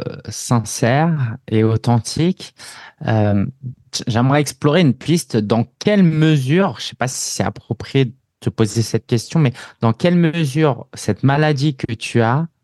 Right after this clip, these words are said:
t'aurait permis d'être un meilleur coach ? Est-ce que ce serait possible ?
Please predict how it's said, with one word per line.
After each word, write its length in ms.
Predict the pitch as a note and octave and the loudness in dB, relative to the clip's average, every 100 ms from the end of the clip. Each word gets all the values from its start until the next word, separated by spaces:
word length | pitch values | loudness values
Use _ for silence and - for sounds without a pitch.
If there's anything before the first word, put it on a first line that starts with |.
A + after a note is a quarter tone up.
| _ _ _ _ _ _ _ _ _ _ _ _ _ _ _ _ - | _ _ _ _ _ _ _ _ _ _ _ _ _ _ _ _ -2
t'aurait 340 | D3+ B2+ C#3+ | 0 2 0
permis 380 | C3+ D#3+ D#3+ G3+ | 0 0 0 0
d'être 280 | F3 E3+ E3+ | 0 0 2
un 20 | |
meilleur 320 | E3+ F3+ - | 2 2 0
coach ? 340 | - D#4 - - | -4 -2 -4 -2
Est-ce 180 | D3+ | -2
que 120 | - E3 | 0 -2
ce 80 | |
serait 120 | - D#3+ | -2 -2
possible ? 440 | - F3 C4 D#3+ | 0 0 0 0